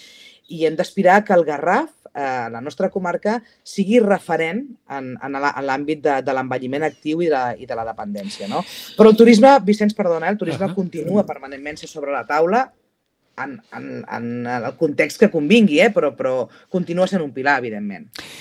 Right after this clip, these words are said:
Speaker 2: Deu i vint-i-dos minuts. Veu acabar amb les paraules d'una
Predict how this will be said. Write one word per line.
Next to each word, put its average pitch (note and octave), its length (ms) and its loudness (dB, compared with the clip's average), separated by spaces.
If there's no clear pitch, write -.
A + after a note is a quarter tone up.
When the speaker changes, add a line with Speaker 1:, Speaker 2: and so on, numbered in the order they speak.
Speaker 2:
Deu E3+ 160 4
i G#3+ 80 4
vint-i-dos E3 400 2
minuts. B2+ 400 0
Veu G#3 160 6
acabar F3 300 0
amb F3 160 -2
les C#3+ 180 -2
paraules C3 600 0
d'una C3 460 0